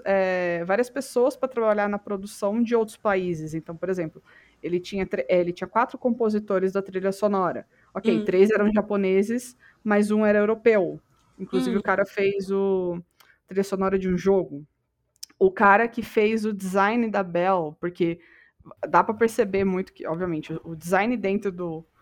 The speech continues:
Speaker 1: do Yu e no mundo real são muito diferentes.
Speaker 2: Sim.
Speaker 1: Mas o cara que fez o design da Belle é um designer de, é um character designer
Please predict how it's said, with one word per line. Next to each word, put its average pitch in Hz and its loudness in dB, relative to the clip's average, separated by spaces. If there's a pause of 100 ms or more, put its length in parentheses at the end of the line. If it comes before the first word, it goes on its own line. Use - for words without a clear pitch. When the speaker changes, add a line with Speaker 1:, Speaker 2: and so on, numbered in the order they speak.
(160)
Speaker 1:
do 196 0
Yu 208 2 (280)
e 180 0
no 190 2
mundo 196 0 (180)
real 185 4
são 247 2
muito 226 2
diferentes. 214 -2 (580)
Speaker 2:
Sim. - -4
Speaker 1:
Mas 196 2
o 196 -6
cara 208 4
que 220 -4
fez 214 2
o 202 -4
design 196 0
da 190 0
Belle 190 4 (180)
é 190 4
um 220 2
designer 214 0
de, 202 -8
é 185 2
um 185 -6 (140)
character 226 2
designer 214 0